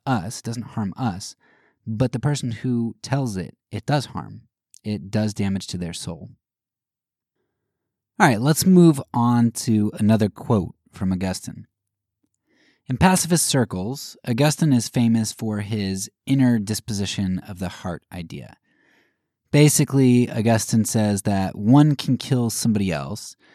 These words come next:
and if the slayer is appropriately authorized, like, uh,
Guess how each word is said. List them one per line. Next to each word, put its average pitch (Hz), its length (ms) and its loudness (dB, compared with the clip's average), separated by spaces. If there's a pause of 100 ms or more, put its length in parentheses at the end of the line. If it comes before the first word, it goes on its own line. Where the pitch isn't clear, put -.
(260)
and 110 100 0
if 104 100 0
the 110 100 -4
slayer 131 420 2
is 117 220 -4
appropriately 107 880 -2
authorized, 107 960 -2 (260)
like, 87 260 -8 (260)
uh, 87 260 -6